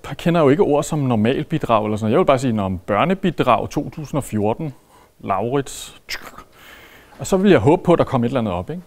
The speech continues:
Men hvis jeg ikke har brugt den rigtige sprogbrug, så, så vil jeg ikke finde noget, fordi, øh, det offentlige sprogbrug og min sprogbrug er meget, meget forskellig.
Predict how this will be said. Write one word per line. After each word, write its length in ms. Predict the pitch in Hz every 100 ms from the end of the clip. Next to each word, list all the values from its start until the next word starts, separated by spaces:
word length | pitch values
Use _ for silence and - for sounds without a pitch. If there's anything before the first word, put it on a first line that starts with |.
| _
Men 180 | 131 131
hvis 200 | 143 190
jeg 40 |
ikke 80 | 214
har 100 | 226
brugt 180 | 185 185
den 120 | 156
rigtige 240 | 160 196
sprogbrug, 480 | - - 196 214 180
så, 120 | 190
så 140 | 175 196
vil 100 | 196
jeg 40 |
ikke 100 | 190
finde 220 | - 190 254
noget, 240 | 143 101 - - _
fordi, 300 | 131 170 - _ _ _ _ _ _ _ _ _ _ _ _ 262 _
øh, 320 | 131 117 113 104 - _ _ -
det 80 | 143
offentlige 500 | 143 220 202 151 - -
sprogbrug 500 | - 147 156 156 131
og 60 |
min 180 | 156 208
sprogbrug 380 | - 139 123 127
er 40 |
meget, 200 | 120 107
meget 140 | 117 131
forskellig. 460 | - 247 - 135